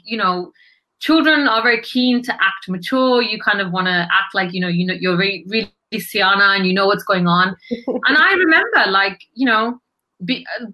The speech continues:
Speaker 1: being as young as, like, nine or ten and being really concerned if someone was pregnant, like, "Is she gonna have a boy? Oh God, I hope she has a boy. Like, oh my God, I really hope she has a boy." I mean, I was nine, but by nine, I already understood that, like, boys are really important.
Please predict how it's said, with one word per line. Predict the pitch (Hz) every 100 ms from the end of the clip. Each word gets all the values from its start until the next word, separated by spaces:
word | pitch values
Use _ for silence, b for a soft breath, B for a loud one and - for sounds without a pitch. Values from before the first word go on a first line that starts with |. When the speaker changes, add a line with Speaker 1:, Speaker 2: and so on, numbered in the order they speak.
| - -
Speaker 1:
being | 294 311
as | 320 226
young | 254 330
as, | 330
like, | 226 208
nine | 214 208 233 247
or | 233
ten | - 214 262 247
and | 190
being | 202 202
really | 220 226
concerned | - - 170 226 262 254
if | 226
someone | 220 202 190
was | 180
pregnant, | - 214 233 254 175
like, | 180 175
"Is | 180
she | 180
gonna | 185 180
have | 160
a | 156
boy? | 185 240 302
Oh | 262 185
God, | 180 233 247
I |
hope | 208 175
she | 196
has | 175
a | 170
boy. | 190 220 285
Like, | 247 175 190
oh | 180
my | 165
God, | 208 233 247
I |
really | 185 220
hope | 226 220
she |
has | 208 180
a |
boy." | 202 240 B B B _
I | 277
mean, | 320
I | 339
was | 339 254
nine, | 240 226 320 330 160 170 170 b b -
but | 240
by | 190 262
nine, | 254 254 311 339 226
I | 214
already | 226 240 240
understood | 240 226 220 - 339 208 170
that, | 180
like, | 202 202 180
boys | 175 220 254
are | 262
really | 240 233
important. | 220 - 277 285 160 143